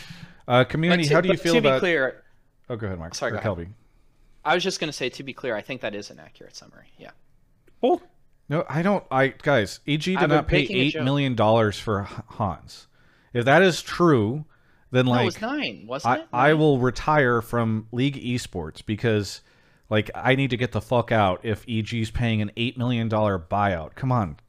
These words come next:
Speaker 1: Like, sometimes I'm, it's been cool that there's been a lot more transparency, but the downside of it is that, like, somebody will just make a comment on Reddit about something, and then, like, that rumor will just, like, go throughout the, the world, and suddenly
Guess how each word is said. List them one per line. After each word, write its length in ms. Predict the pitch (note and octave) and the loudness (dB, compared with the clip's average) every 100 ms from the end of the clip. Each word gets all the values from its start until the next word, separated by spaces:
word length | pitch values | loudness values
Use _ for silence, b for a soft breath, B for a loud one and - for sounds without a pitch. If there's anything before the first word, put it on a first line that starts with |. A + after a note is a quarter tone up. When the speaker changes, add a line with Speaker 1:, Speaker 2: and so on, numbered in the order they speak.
| _ - _ | _ -20 _
Speaker 1:
Like, 260 | A#2 A2+ B2 | -6 -4 -2
sometimes 400 | F3 F3 F3+ C3 | -2 0 0 0
I'm, 180 | A#2 A2 b b - | -2 -2 b b -4
it's 160 | B2+ | 0
been 200 | F#3+ G3+ | 2 0
cool 260 | C3+ D3+ D#3+ | 0 0 2
that 140 | D3+ B2 | 0 0
there's 180 | A#2+ | -4
been 100 | A#2+ A#2 | -2 -2
a 20 | |
lot 120 | A2+ | -2
more 100 | A2+ | -4
transparency, 680 | - G#2+ G2 G#2 G#2+ A2 D3 | -4 -4 -4 -4 -4 -2 -4
but 140 | C#3 | -4
the 80 | A2 | -4
downside 460 | G#2 G2+ A2 B2 A#2+ | -2 -2 -2 -2 0
of 80 | C3 | 0
it 80 | |
is 100 | B2 G#2 | -2 -4
that, 120 | F2+ | -2
like, 240 | F#2+ - b b b b | -4 -6 b b b b
somebody 420 | - - A2 A#2+ A#2 | -10 -2 0 2 2
will 120 | A2 | 0
just 240 | G#2+ - | -2 -6
make 180 | G2+ G2+ | -4 -2
a 80 | G#2 | -4
comment 440 | - G2 G#2 - | -4 -2 -2 -4
on 140 | G2+ F#2 | -4 -2
Reddit 320 | F2+ G2 B2 | -2 -2 -4
about 240 | A#2 A#2+ - | -4 -4 -4
something, 380 | A#2+ B2+ C3 | -6 -4 -4
and 80 | A#2 | -2
then, 80 | G2 | -4
like, 200 | F#2 F2+ | -4 -4
that 220 | G2 F#2+ F#2+ | -4 -4 -4
rumor 300 | G2 G#2+ A2 | -4 -2 -2
will 160 | G#2 | -2
just, 240 | G2 G2 - | -4 -6 -4
like, 200 | F#2 - b b b - | -6 -8 b b b -6
go 220 | G#2+ G#2+ | -2 -2
throughout 360 | G#2 A2+ G#2+ G#2+ | -2 -2 -2 -2
the, 220 | G2 F#2+ | -6 -6
the 480 | A2 F#2+ F2+ F2+ F2+ - | -4 -4 -2 -4 -6 -10
world, 480 | G2 G2 A2+ D3 | -4 -2 0 0
and 160 | C3 G2 | -2 -4
suddenly 600 | - G2+ G2+ G2 F#2+ F2+ | -4 -2 -2 -2 -4 -8